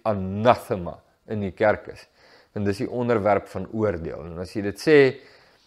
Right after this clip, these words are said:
dan kam jy mense se kuive verkeerd om en jy weet, daar's 'n klomp besware en opinies en argumente rondom die o-, eh, die onderwerp, maar ek dink dit is nou hoogtyd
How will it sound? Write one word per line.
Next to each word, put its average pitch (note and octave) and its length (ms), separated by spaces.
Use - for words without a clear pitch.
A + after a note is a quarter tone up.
dan F2+ 160
kam C#3 240
jy C3 80
mense A#2 360
se G#2 140
kuive A#2+ 380
verkeerd D#3+ 480
om C#3+ 380
en F2 260
jy G2 100
weet, F#2+ 160
daar's F2 220
'n - 160
klomp D3+ 360
besware C#3+ 840
en A2 200
opinies D3 720
en G#2+ 160
argumente A#2 840
rondom A2+ 600
die A2+ 160
o-, A2 120
eh, G#2 320
die A2 200
onderwerp, G2 460
maar G#2 240
ek G#2+ 260
dink A2 320
dit G2 160
is G#2 140
nou G2 280
hoogtyd A2 720